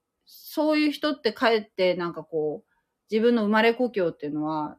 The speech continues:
逆に理解してもらえなかったりするっていうのは、結構ね、わかる方いらっしゃると思うんですけれども、そう。で、イエス様は多分、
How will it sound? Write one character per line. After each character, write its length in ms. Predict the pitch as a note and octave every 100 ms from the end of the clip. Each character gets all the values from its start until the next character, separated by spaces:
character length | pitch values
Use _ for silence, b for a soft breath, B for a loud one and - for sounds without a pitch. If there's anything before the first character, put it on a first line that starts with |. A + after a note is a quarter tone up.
| _ F#3+
逆 360 | F#3+ G#3 C4+
に 160 | C4+ C#4
理 120 | C#4+
解 220 | B3+ F3
し 60 | E3
て 80 | D#3+
も 120 | D#3+
ら 100 | E3+
え 40 |
な 100 | E3+
か 120 | D#3+
っ 60 | D3+
た 100 | D#3
り 80 | D#3
す 120 | -
る 120 | D#3
っ 20 | -
て 80 |
い 40 | D#3
う 40 |
の 120 | D3
は、 120 | - - _ _ _ _ _ B B B B B B _ _
結 180 | G#3+ G3+
構 140 | F3+
ね、 400 | E3+ E3+ D#3+ - -
わ 200 | F#3+ G3
か 140 | G3+ A#3+
る 640 | G3+ E3+ D#3+ C#3+ - _ _ _
方 220 | F#3 E3
い 80 | E3+
ら 100 | G3+
っ 20 |
し 120 | A#3+
ゃ 60 | A3
る 80 |
と 80 | F#3+
思 160 | E3+ F#3+
う 20 |
ん 60 | F3
で 80 |
す 100 | D3
け 120 | - C#3
れ 60 |
ど 80 | C#3
も、 360 | D#3 D#4+ D4+ - _ _ _ _ _ _ _ _ _ _ _ _
そ 420 | _ E3+ D3 - _ _ _ _ _ _ _ _ _ _ _ _ _ _ _ - B B B B -
う。 40 |
で、 560 | F3 D#3+ D#3+ D#3 D3 - _ _ _ _ _ _
イ 100 | B3+
エ 80 | D#4
ス 60 |
様 240 | - G3 D#3
は 400 | F3+ G#3 E3+ -
多 80 | B3+
分、 220 | A#3+ F#3+